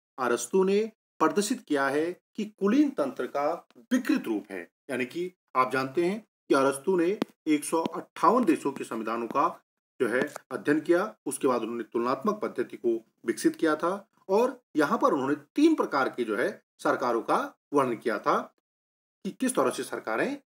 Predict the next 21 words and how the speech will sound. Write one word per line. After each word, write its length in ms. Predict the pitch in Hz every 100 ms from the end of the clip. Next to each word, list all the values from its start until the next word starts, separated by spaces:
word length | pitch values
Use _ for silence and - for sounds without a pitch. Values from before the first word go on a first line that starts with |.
| -
चलती 340 | 135 117 120
हैं, 140 | 104 98
शास-, 500 | - 120 104 - -
शासन 260 | 120 107 107
का 320 | 135 190 208
वर्णन 200 | 135 110
किया 200 | 104 104
था। 280 | 92 98 98 _ _ -
तो 160 | 220 180
हमें 220 | 147 190
बताना 280 | 160 135 135
है 300 | 147 220 - _
कि 100 | 240
कुलीन 420 | - - 226 302 269
तंत्र 320 | 160 147 139
का 400 | 135 147 196 - -
विकृत 500 | 117 202 214 302 311
रूप 180 | 170 - -
क्या 120 | 180
होता 300 | 135 104 -
है। 240 | 90 92